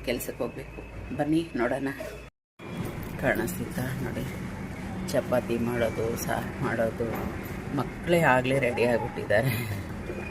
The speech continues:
ಆಗಲೇ ಅವ್ರದ್ದು ಅಡುಗೆ ಎಲ್ಲ ರೆಡಿ. ಈಗ ಬೇಗ ಬೇಗ ಮನೆ ಕೆಲಸ ಮುಗಿಸ್ಕೊಂತೀನಿ.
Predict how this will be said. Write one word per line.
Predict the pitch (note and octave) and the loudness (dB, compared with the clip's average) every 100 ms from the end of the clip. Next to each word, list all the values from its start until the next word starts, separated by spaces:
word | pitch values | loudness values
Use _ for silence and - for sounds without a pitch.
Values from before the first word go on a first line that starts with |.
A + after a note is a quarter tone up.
| - - - - - - - - - - C3+ | -8 -10 -10 -10 -10 -12 -12 -12 -12 -6 0
ಆಗಲೇ | C3 B2+ B2 | 2 4 4
ಅವ್ರದ್ದು | B2 A#2+ A#2+ A#2 | 4 4 4 2
ಅಡುಗೆ | - B2 | 4 4
ಎಲ್ಲ | B2 B2 C3 C3 | 4 2 2 0
ರೆಡಿ. | A#2+ C3 B2 - C3 - - - - - - - - - G#3+ G#3 - - - F3+ F#3+ - G3 - - - - - - - - - - - | 0 -2 -2 -2 -4 -6 -12 -10 -10 -10 -10 -10 -10 -10 -10 -10 -10 -10 -10 -10 -10 -10 -10 -10 -10 -10 -10 -12 -10 -10 -10 -10 -4 0
ಈಗ | A#2 A#2+ | 2 4
ಬೇಗ | B2+ B2 C3 C3 | 4 8 8 6
ಬೇಗ | B2+ C3+ C3 | 4 4 2
ಮನೆ | C3 - | 2 0
ಕೆಲಸ | C3+ - C3 | -2 0 -2
ಮುಗಿಸ್ಕೊಂತೀನಿ. | C3 - - - B2 B2+ C3 | -2 -2 -2 -2 0 0 0